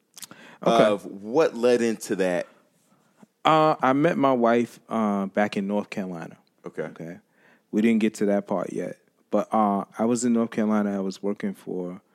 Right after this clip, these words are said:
Speaker 1: uh, Bank of America. That's where I met her at.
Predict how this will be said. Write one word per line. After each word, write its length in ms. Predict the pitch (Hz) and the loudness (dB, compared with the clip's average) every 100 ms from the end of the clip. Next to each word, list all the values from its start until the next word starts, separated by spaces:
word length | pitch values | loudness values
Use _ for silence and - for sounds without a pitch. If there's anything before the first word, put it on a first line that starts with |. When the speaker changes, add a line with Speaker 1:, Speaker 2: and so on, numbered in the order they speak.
| _ _ _ - | _ _ _ -4
Speaker 1:
uh, 400 | 104 92 90 87 | -2 0 -2 -6
Bank 360 | - 107 107 | -2 0 0
of 100 | 98 | -2
America. 580 | 98 90 85 90 92 - - | -2 -2 -4 -8 -14 -12 -2
That's 260 | 95 - | -2 -2
where 120 | 98 87 | -6 -4
I 80 | |
met 180 | 90 90 | -4 -6
her 160 | 82 - | -6 -10
at. 240 | - - | -12 -18